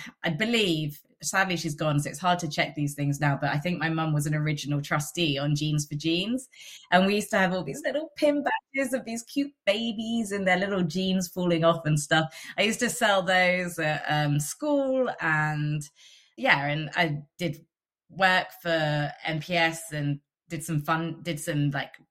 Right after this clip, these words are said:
fundraising stuff for Genes for Genes, did some scientific writing for Well Child, but it was all just, that was kind of my, my norm growing up. And, um, it only really, it only became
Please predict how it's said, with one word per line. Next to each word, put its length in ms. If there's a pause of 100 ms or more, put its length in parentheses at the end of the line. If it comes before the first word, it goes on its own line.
fundraising 520
stuff 240
for 80
Genes 280
for 80
Genes, 540
did 160
some 380 (280)
scientific 640
writing 460
for 140
Well 280
Child, 560 (380)
but 100
it 140
was 220
all 340
just, 480 (300)
that 280
was 140
kind 240
of 140
my, 420
my 220
norm 720 (640)
growing 340
up. 280
And, 280
um, 240 (120)
it 100 (240)
only 380
really, 680 (580)
it 180
only 160
became 440